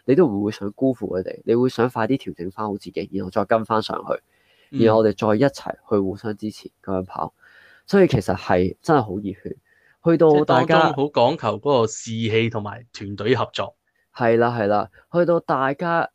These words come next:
Speaker 1: 真係捧杯啦，啊，真係大家，呃，feel 到自己嗰啲辛苦啊，真係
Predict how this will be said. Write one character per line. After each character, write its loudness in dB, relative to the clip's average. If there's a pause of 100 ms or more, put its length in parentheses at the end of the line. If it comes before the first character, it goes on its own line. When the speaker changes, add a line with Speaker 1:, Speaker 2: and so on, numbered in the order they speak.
Speaker 1:
真 -4
係 -4
捧 -10
杯 -4
啦， -6
啊， -2
真 -6
係 0
大 -2
家， 0 (600)
呃， 2
feel -2
到 2 (120)
自 -14
己 -6 (220)
嗰 -8
啲 -4
辛 -8
苦 -12
啊， 0
真 -2
係 -4